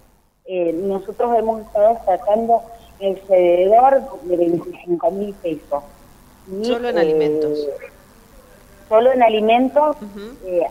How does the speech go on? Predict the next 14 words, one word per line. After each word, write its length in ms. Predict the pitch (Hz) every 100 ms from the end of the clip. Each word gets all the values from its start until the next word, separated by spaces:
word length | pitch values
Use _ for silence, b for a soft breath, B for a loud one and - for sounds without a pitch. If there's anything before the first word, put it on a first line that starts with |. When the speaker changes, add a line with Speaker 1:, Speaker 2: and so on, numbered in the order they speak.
| -
Speaker 1:
alimentos 1120 | 196 190 190 208 208 220 214 208 196 180 175
de 460 | 175 165 165 160 156
la 60 | -
canasta 380 | - - -
básica 680 | 190 185 208 - - - - - - - -
alimentaria 640 | 170 165 160 175 214 247 -
que, 280 | 208 202 226 - 170
em, 320 | 151 147 - - - - - - - - - - -
que 100 | 208
no 180 | 208 277
es 100 | 320
la 160 | 320 285
canasta 560 | 208 214 233 - 240 240
que, 340 | 190 185 175